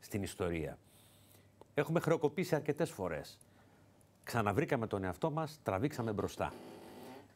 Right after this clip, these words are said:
Εάν η χώρα όμως υποστεί, ε, πλήγματα στην εθνική της κυριαρχία, είναι πάρα πολύ δύσκολο έως ακατόρθωτο να, α, ξαναβρει τον εαυτό της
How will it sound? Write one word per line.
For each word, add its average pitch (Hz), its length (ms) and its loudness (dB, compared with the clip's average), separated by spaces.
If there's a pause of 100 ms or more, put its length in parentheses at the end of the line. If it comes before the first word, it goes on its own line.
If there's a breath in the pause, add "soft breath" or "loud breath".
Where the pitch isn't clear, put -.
Εάν 120 240 4
η 135 40 6
χώρα 131 260 4
όμως 110 260 0
υποστεί, - 600 -2 (1200 soft breath)
ε, 92 240 2 (140)
πλήγματα 113 640 2
στην - 200 -6
εθνική 92 420 -2
της - 400 -8
κυριαρχία, 143 720 -2 (280 soft breath)
είναι 82 180 -6
πάρα 135 320 0
πολύ 101 200 -2
δύσκολο 107 560 -4
έως 95 360 -2 (120)
ακατόρθωτο 151 960 0 (800 soft breath)
να, 120 360 -2 (640)
α, 87 280 -2
ξαναβρει 98 420 -2
τον 90 180 -4
εαυτό 95 300 -2
της - 420 -10